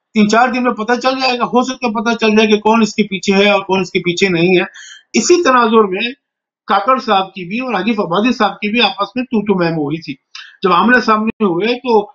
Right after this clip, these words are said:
काकड़ साहब ने कहा, "क्या मुझे गिरफ्तार करने के लिए आए?" जैसे हनीफ साहब ने भी कोई फुलझड़ी छोड़ दी और उसके बाद उन्होंने भी क्या किया, "जनाब अली, अगर तुम्हारा फॉर्म सैंतालीस खुल गया ना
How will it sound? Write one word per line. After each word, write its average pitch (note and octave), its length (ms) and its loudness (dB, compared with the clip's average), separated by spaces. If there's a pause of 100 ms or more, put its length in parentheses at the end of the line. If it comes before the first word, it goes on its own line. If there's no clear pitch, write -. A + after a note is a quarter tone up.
(140)
काकड़ G3 300 0
साहब G3+ 200 -2
ने G#3+ 80 0
कहा, G3+ 200 0
"क्या A3 180 0
मुझे G#3 160 2
गिरफ्तार F3 440 0
करने B3+ 260 -4
के B3 120 -6
लिए B3 200 -6
आए?" - 140 -14 (440)
जैसे F#3 200 0
हनीफ G3 220 0
साहब A3+ 260 0
ने A#3+ 80 2
भी A#3+ 140 2
कोई A#3 160 -2
फुलझड़ी A3 440 4
छोड़ A#3 240 2
दी A#3 120 -8 (440)
और F3+ 120 4
उसके F#3+ 160 0
बाद G3+ 180 4
उन्होंने F#3 260 2
भी A#3+ 80 4
क्या G#3+ 180 2
किया, G#3 200 4
"जनाब F#3+ 360 0
अली, A3 180 -2
अगर A3 180 -2
तुम्हारा G3 340 0
फॉर्म G3+ 240 -2
सैंतालीस F#3+ 480 0
खुल G3+ 200 2
गया G#3 160 4
ना A#3 140 0